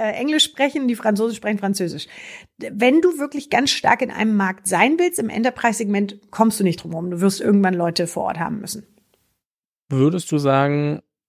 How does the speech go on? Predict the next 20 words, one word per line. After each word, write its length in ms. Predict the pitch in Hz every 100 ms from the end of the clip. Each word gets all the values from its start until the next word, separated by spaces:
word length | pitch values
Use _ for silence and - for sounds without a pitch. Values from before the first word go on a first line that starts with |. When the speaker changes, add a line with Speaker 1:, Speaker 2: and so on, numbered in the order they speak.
| _ -
Speaker 2:
man 280 | 139 131 127
sucht 180 | 139 -
sich 140 | 131
strategisch 500 | - 117 135 139 135
den 160 | - 117
Markt 320 | 113 120 123
aus, 260 | 113 117 -
wo 40 |
man 100 | 107
hingehen 340 | 113 151 156
will, 200 | 156 165
oder 160 | 147 120
man 160 | 117 113
lässt 260 | 123 -
auch 80 | 113
so 120 | -
ein 80 | 113
bisschen 460 | 123 - 127 117 113
den 220 | 110 110
Markt, 560 | 107 107 110 - -